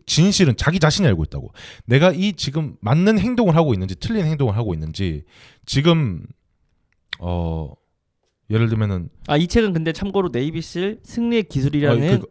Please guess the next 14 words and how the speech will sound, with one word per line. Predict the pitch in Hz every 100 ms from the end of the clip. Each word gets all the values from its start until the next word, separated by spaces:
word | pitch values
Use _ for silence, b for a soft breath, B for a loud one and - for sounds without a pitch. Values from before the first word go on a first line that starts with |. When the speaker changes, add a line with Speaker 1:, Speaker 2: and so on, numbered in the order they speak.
| 107
Speaker 1:
어, | 90 -
그 | -
Speaker 2:
네, | 131
Speaker 1:
뭐, | 110
그 | 139
Speaker 2:
책입니다. | 139 123 95 87
Speaker 1:
익스트림 | 156 - 196
Speaker 2:
네. | 175
Speaker 1:
오너십이라는 | 170 151 123 98
책인데 | 90 139 123 107 92 -
Speaker 2:
네. | 104 139 b b b b b b b b b _
Speaker 1:
어, | - 95 92 - -
자기 | - 180 233
자신에게 | 190 185 233 233 180 151 95